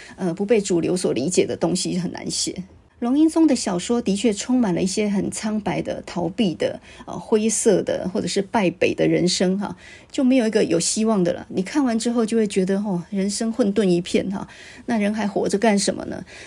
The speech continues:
这个，他的小说完全不可能选入中学的国文课本里面哈，因为太灰色了，呃，完全没有积极向上、光明的一面。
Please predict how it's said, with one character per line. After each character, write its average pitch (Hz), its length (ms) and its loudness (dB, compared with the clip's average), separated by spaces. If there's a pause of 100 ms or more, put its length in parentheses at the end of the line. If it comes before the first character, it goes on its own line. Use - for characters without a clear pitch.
这 339 120 6
个， 269 280 6
他 330 160 0
的 269 80 2
小 - 180 -2
说 233 200 0
完 214 180 2
全 202 180 0
不 233 80 2
可 226 160 -2
能 180 140 4
选 - 260 0
入 196 160 4
中 208 220 2
学 202 180 4
的 170 140 4
国 175 160 2
文 180 100 4
课 202 180 2
本 160 200 -2
里 156 80 -6
面 123 240 -2
哈， - 160 -10
因 262 180 6
为 254 140 6
太 226 240 -2
灰 196 180 4
色 196 240 2
了， - 160 -6 (400)
呃， 196 240 0
完 214 180 2
全 - 160 -4
没 202 120 2
有 202 100 2
积 254 180 6
极 196 160 2
向 202 200 2
上、 196 180 2
光 196 180 2
明 170 140 4
的 160 100 4
一 165 140 0
面。 175 260 4